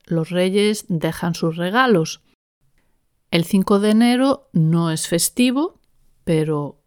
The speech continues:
se celebran las cabalgatas de Reyes. El seis sí que es festivo y, de nuevo, todo está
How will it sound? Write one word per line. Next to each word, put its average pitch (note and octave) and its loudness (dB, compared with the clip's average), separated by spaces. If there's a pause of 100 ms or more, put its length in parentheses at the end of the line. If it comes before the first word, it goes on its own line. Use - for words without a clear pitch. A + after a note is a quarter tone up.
se - -6
celebran D#3 -4
las C3+ -10
cabalgatas D#3 -2
de F3+ 2
Reyes. A3+ 0 (840)
El A3 2
seis - 0 (100)
sí - 0
que E3+ 0
es E3 -2
festivo D#3 -4 (200)
y, E3 0 (300)
de E3+ 0
nuevo, D#3+ -2 (260)
todo E3+ 2
está D3+ -4